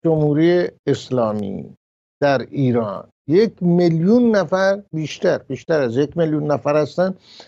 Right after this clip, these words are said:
یعنی شما اگه فیلم رو کند کنید بشمرید، می‌بینید بیشتر از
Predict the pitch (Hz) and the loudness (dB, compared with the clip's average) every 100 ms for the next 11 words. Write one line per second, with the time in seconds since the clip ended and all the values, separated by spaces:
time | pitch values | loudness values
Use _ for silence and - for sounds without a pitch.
0 | _ _ 160 147 156 170 - 165 170 170 | _ _ -2 0 0 0 0 2 2 0
1 | - 180 175 - 180 196 - 175 156 139 | 0 0 0 0 2 2 2 -2 -2 0
2 | 151 139 - 160 202 196 208 190 165 147 | -2 -2 -2 2 2 2 2 2 -2 -4
3 | 135 170 160 123 110 | -4 0 2 2 -2